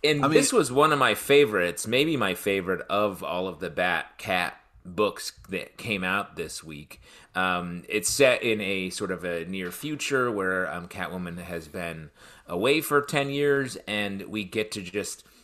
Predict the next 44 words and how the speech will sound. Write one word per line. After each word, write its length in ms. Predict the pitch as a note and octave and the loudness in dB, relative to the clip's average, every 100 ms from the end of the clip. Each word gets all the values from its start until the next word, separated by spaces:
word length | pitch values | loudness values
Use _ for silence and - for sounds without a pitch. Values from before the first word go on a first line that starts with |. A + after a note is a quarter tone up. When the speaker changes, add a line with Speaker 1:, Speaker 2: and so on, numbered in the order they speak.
| _ | _
Speaker 1:
really 280 | - C#3 D#3+ | -6 0 2
smart 360 | - C3+ A#2+ - | 2 6 4 4
takes 380 | - A2 A2 - | 2 0 0 -6
on 400 | G2 F#2 F2+ F2 | -2 -2 -4 -6
what's 200 | F#2 - | -8 -6
going 260 | G2 F2+ F2 | -6 -6 -4
on 180 | F2 F2 | -6 -6
in 120 | E2 | -10
the, 240 | E2 C#2 | -10 -10
in 80 | E2+ | -12
the 80 | D#2+ | -8
Bat 360 | F2+ E2+ - A2 | -6 -6 -6 0
world 320 | C#3+ C#3 G2+ | 2 2 0
in, 300 | G#2+ G#2 G2+ | -6 -8 -8
in, 160 | G#2+ A2 | -8 -6
in 40 | |
the 40 | G#2+ | -4
near 180 | G#2 G#2+ | -4 -4
future. 500 | A2+ G#2 - G#2 - - - - - | -6 -8 -2 -4 -4 -18 -20 -16 -2
And 380 | G#3 G3 C#3 - _ _ _ - | 0 2 0 -8 _ _ _ -8
because 420 | B2 - A3 G#3+ | -6 0 0 2
it's 160 | G#2+ - | -4 -2
Cliff 460 | - B2 C3+ - | 0 2 0 -2
doing 400 | A2 F#2 E2+ E2 | -2 -2 -4 -6
the 120 | D#2+ D#2 | -12 -2
writing, 560 | C#3+ C3+ A#2 F#2+ F2+ | 0 0 -2 -6 -6
the 80 | E2 | -6
art, 260 | - A2 A2 | 2 4 4
everything, 440 | G#2 A2+ B2 A2 G2 | 0 -4 -4 -4 -4
like, 240 | F2 - _ _ _ | -6 -8 _ _ _
there's 160 | G#2+ G#2 | -6 -4
great 360 | - F3+ F#3+ C3 | 0 2 2 4
little 540 | B2+ G#2+ G2 E2+ B1+ _ | 2 2 0 -6 -18 _
Easter 400 | F3 D#3+ D3 C3+ | -4 -2 2 4
eggs 260 | B2+ A#2+ G#2 | 4 2 -2
and 160 | F#2 - | -8 0
bits 360 | A2 A2 - | 0 0 -4
throughout 520 | - F2+ G2 A#2 F#2 D#2+ | -4 2 4 4 2 -4
in 80 | F2 | -6
the 60 | |
background 480 | F#2 F#2 - F#2 E2 | -2 -4 -2 -4 -4
of 80 | D2+ | -10
the 100 | - | -12
art. 340 | F2+ B2 A2+ | -4 -2 -2